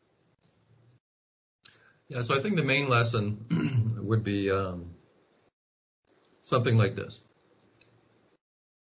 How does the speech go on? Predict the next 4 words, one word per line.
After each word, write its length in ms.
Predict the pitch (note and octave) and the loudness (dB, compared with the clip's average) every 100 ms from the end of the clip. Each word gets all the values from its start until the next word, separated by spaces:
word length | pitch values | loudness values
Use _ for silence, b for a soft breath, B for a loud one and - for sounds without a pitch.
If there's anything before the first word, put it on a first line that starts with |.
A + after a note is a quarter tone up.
| _ _ _ _ _ _ _ _ _ B2 | _ _ _ _ _ _ _ _ _ -4
Um, 560 | B2 B2 A#2 A#2 A2 - - _ _ _ _ _ _ _ D3 | -2 0 0 4 4 2 -16 _ _ _ _ _ _ _ 2
Aristotle 580 | F#3+ G3+ - D3 D3 | 4 4 4 4 4
was 180 | B2 A2+ | 0 -2
right. 220 | F#2 E2+ | -2 -6